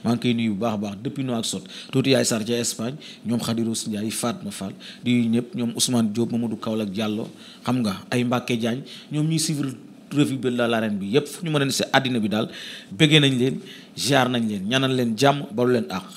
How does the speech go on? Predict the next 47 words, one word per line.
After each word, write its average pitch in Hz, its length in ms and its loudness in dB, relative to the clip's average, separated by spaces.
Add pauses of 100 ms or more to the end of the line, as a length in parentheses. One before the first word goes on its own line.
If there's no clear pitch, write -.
(140)
Mais 120 140 0
sama 120 200 2
mère, 113 240 4
encore 117 180 -2
une 107 100 0
fois, 107 160 -2
maître 113 220 0
Pape 104 180 -4
Sène, 104 160 -2
maa 107 80 -2
ngi 110 80 -6
koy 107 100 -4
nuyu, 107 140 -2
di 101 80 -4
ko 104 100 -6
ziar, 98 220 -4 (320)
di 104 160 -6
ko 135 120 8
jaal 123 220 6
tamit. 107 240 -4
Fan 123 140 -4
yi 123 60 0
dafa 120 160 -2
amoon 120 200 -2
benn 104 160 0
décès, 98 240 -2
benn 113 240 -2
rakkam, 104 400 -2 (260)
doomu 110 280 -2
ndeyam 98 180 -2
bi 95 120 -4
wàññeeku 101 360 -4
woon 92 120 -8 (340)
fële 120 160 -2
ci 127 80 -4
dëkk 117 180 -6
bu 101 80 -6
ñuy 107 100 -4
wax 98 120 -4
Mbomboy, 95 280 -4
di 98 80 -6
ko 107 80 -4
ko 101 160 -4
jaal, 92 160 -4
di 98 100 -4
ñaan 104 180 0
yàlla 92 260 -4